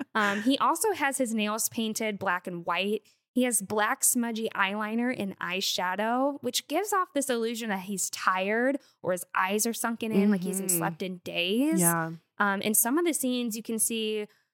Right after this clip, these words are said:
Speaker 1: that it looks like he had been crying or, like, mascara lines are running down his face.
Speaker 2: Mm-hmm.
Speaker 1: It's super faint. It looks like maybe he quickly tried to wipe it off.
Speaker 2: Right.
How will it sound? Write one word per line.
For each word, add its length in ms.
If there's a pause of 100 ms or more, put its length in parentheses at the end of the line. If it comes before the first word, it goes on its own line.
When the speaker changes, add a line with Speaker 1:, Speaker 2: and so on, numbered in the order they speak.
(260)
Speaker 1:
that 300
it 180
looks 240
like 140
he 160
had 120
been 220
crying 420
or, 80
like, 240
mascara 1000 (580)
lines 540
are 120
running 320
down 240
his 160
face. 600
Speaker 2:
Mm-hmm. 40 (280)
Speaker 1:
It's 220
super 380
faint. 340
It 80
looks 220
like 100
maybe 300
he 160
quickly 520
tried 220
to 100
wipe 240
it 140
off. 300
Speaker 2:
Right. 340